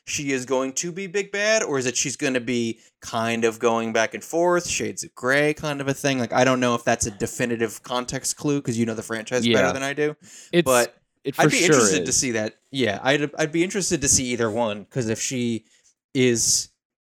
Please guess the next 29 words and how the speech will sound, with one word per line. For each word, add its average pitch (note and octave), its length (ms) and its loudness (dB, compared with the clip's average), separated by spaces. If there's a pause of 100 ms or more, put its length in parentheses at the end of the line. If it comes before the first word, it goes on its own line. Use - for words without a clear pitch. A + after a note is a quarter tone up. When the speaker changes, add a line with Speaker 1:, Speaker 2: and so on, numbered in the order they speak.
Speaker 1:
if C#3+ 160 0
we D#3 140 4
were, D3 140 2
we D#3 140 4
were, D#3+ 60 2
she F#3 140 -2
was F3+ 100 -2
the E3 80 0
first - 600 -6 (280)
character F3+ 540 -2
I C3+ 80 -2
think F#3 260 -8
we're D#3 120 0
even C#3 220 0
introduced B2+ 760 -6
to. - 380 -8 (360)
So, C3 280 0
like, A2+ 380 0 (240)
while D3 120 0
she's D#3 200 -2
not E3+ 200 -2
the D3 60 -8
protagonist, C3+ 880 -4
if C3 160 -14
we E3 160 -4
have D#3+ 220 0
her D#3+ 140 -2
watch B2+ 420 0 (160)
a, A2+ 140 -2